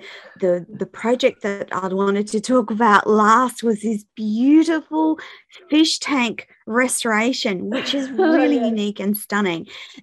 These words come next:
Speaker 1: And Tracy, it was an at home, so it was a client's personal space.
Speaker 2: Mm-hmm. Yep.
Speaker 1: Um, and they had, um, a waterfront property, but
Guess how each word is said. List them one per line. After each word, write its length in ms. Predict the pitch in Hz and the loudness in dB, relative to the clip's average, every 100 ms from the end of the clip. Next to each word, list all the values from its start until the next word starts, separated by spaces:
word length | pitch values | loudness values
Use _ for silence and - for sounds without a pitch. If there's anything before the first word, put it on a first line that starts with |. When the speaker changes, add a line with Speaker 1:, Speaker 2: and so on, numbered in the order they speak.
| - | -4
Speaker 1:
And 320 | 254 254 208 - | 0 0 -2 -10
Tracy, 460 | - 247 247 254 226 | -4 -2 0 -2 -2
it 160 | - - | -2 0
was 240 | 240 208 214 - | 0 0 -4 -2
an 240 | 208 196 - | 0 -2 -2
at 220 | 233 285 - | 0 0 -2
home, 520 | - 226 185 185 302 | -4 0 0 0 -4
so 260 | - 208 | -2 -4
it 120 | 190 - | -2 -2
was 220 | 202 202 | -2 -2
a 60 | |
client's 840 | 196 - 208 202 208 214 202 - - _ | -6 -8 -4 -2 0 -2 -4 -12 -14 _
personal 520 | - 214 208 240 233 247 | -6 -6 -4 -6 -4 -6
space. 540 | - - 156 - 320 | -8 -10 -8 -8 -8
Speaker 2:
Mm-hmm. 200 | 254 - - _ _ - | -10 -16 -18 _ _ -10
Yep. 200 | 302 302 | -10 -4
Speaker 1:
Um, 280 | 202 175 170 - - - _ - | -2 0 -2 -12 -20 -20 _ -4
and 140 | 220 214 | -2 0
they 140 | 240 | 0
had, 400 | 220 226 226 208 - - - - | 0 -2 -2 -4 -12 -20 -16 -8
um, 340 | 190 185 185 | -4 -4 -4
a 80 | - | -6
waterfront 760 | 196 190 214 233 - 233 226 _ | -4 -2 0 -2 -2 -4 -4 _
property, 420 | - 226 214 202 | -8 -6 -2 -2
but 240 | 202 202 | -2 -8